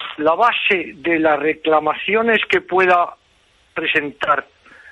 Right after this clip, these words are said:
el presidente de los Estados Unidos, no lo olvidemos, hasta el día veinte de enero del año que viene, el presidente de los Estados Unidos,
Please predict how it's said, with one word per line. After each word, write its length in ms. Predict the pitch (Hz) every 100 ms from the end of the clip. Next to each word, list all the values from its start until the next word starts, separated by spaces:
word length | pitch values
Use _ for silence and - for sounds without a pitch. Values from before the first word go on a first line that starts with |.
| - _ _
el 340 | - - 131 123
presidente 920 | - 135 160 202 202 - 175 165 143 -
de 180 | -
los 140 | 156 147
Estados 400 | 143 202 202 180
Unidos, 400 | 170 233 220 127
no 100 | 165
lo 100 | 190
olvidemos, 520 | 185 170 175 202 220
hasta 240 | 185 156 165
el 100 | 160
día 180 | 202
veinte 640 | 180 190 190 160 - 156 - _ _
de 280 | 127 170 160
enero 400 | 156 190 147 92 _ _ - - -
del 180 | - 147
año 440 | 170 165 156 147 - - -
que 100 | 131
viene, 460 | 170 202 220 247 - _ _ _
el 160 | 156 143
presidente 560 | - 143 156 196 214
de 60 | 196
los 180 | 180 147
Estados 460 | 143 - 185 175
Unidos, 420 | 139 143 170 175